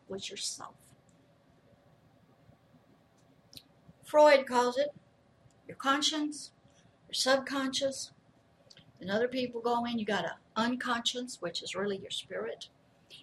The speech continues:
You are to rule that. Rule your memories, rule your thoughts, rule your feelings, rule your desires, your appetites. Have control over what you do and your thoughts. You're supposed to have a thought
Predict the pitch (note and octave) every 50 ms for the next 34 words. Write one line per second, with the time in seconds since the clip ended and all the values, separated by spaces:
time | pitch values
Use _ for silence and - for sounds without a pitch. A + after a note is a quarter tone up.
0 | - - D4 D4+ D4+ C4+ - - A#3+ A#3+ A#3 C4 D4+ D#4 D#4 C#4+ B3+ A#3 B3+ C#4
1 | C#4+ B3+ - - - - - - - - _ - - - - - C4 C#4 D4+ D4+
2 | D4 C4+ A#3+ A3+ A#3 A#3 C4+ D4 D4 C#4 A#3+ F#3+ E3 F3 - - A#3+ C4 C#4 C#4+
3 | D4 C#4+ B3 - A3+ - - - C#4 C4+ B3 G#3 - - - - - C4 C#4 D4+
4 | D#4 C#4 B3 A#3 A3+ - - C#4+ C#4 C#4 C4 A3 G3 - - - B3+ C#4 C#4+ D4
5 | D4+ C#4+ C4 B3+ A#3+ G#3+ G#3+ G3+ - C4+ C4 C4+ B3+ G#3+ G3+ G3+ A3+ A3 - B3
6 | C#4 C#4+ - C#4+ - C#4 B3+ A3+ G3 - - - - - - _ _ _ _ -
7 | - _ _ - - - - _ _ _ _ _ _ _ - - _ _ - -
8 | C4+ C#4+ D4+ D4 - D4+ C#4 C#4 C#4+ D#4 D4 D4 C#4+ C#4 C4+ B3+ A#3+ B3 A#3+ A#3
9 | A#3 A#3 A#3 - - B3+ B3 A3+ A#3 G#3+ F#3+ E3 - - - _ _ _ _ _
10 | - - - _ - - A3 A3+ A#3+ B3 A#3+ - - - G#3 - - - - -
11 | - - - - - _ _ _ _ - - _ _ _ _ - - _ - -
12 | - - - A#3 A#3 B3 B3 - - C4 B3+ B3 B3 B3+ A3 A#3+ A#3+ A3+ G#3+ G3+
13 | G3+ - - C4+ C#4 D4 D4+ D4+ D4 -